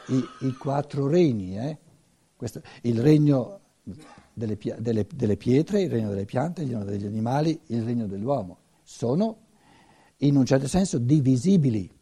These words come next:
sono destini diversi, di-, destini in un certo senso distinti e anche separati. No?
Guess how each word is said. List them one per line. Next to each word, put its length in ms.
sono 320
destini 600
diversi, 760
di-, 200
destini 460
in 60
un 80
certo 220
senso 280
distinti 1040
e 120
anche 260
separati. 580
No? 160